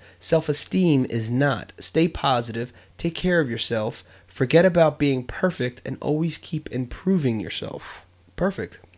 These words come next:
Number eleven, express your anger in a creative way. Feel your anger, express it, and learn from it.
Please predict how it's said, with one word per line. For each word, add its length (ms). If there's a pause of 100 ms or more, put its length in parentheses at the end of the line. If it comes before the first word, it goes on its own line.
(320)
Number 300
eleven, 400
express 580
your 180
anger 380
in 180
a 60
creative 720
way. 320 (380)
Feel 420
your 240
anger, 380
express 640
it, 240
and 260
learn 280
from 260
it. 140